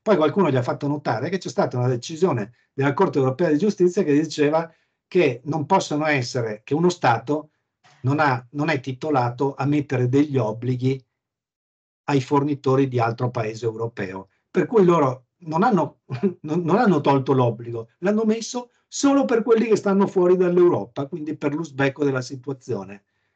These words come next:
E tu come fai a sapere che l'uzbeko non ha una sede o una stabile organizzazione in Lituania, ad esempio? Non lo puoi sapere.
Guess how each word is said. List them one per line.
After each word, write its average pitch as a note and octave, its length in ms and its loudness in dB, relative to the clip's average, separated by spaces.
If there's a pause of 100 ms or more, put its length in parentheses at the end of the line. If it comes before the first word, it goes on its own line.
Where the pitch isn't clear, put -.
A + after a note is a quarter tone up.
(960)
E C3 120 -2
tu B2 100 -8
come F3+ 180 2
fai C#3+ 180 2
a B2 40 2
sapere B2 360 0
che B2 100 -4
l'uzbeko B2 520 -2
non A#2 180 -2
ha A#2 80 -6
una B2 180 -2
sede A#2 640 -8
o A#2 100 -2
una B2 180 6
stabile B2 480 0
organizzazione A2 1200 -6 (420)
in C3 240 2
Lituania, G#2 800 -4 (340)
ad G#2+ 180 -10
esempio? G2 580 -4 (220)
Non G#3 220 4
lo G3 140 4
puoi G#3 220 2
sapere. A#2+ 680 -4